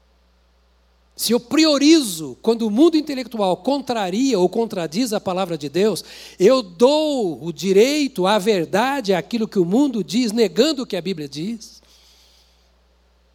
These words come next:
É impossível o Senhor governar a minha mente. E a igreja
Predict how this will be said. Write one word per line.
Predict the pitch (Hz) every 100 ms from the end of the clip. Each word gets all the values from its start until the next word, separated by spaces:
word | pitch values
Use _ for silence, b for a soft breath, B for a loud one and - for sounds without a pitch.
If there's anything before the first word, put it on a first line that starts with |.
| _ _ _ _ _ _
É | 208
impossível | 240 240 226 - - 269 277 180 180
o |
Senhor | - 180
governar | 160 165 160 156 156
a | 147
minha | 147 135
mente. | 113 101 _ - - _ _ _ _ _ _ _ _ _ _ _ _ _ _ _ _ _ _ _ _ _
E | - 147
a |
igreja | 139 139 160 170 196 165 135 110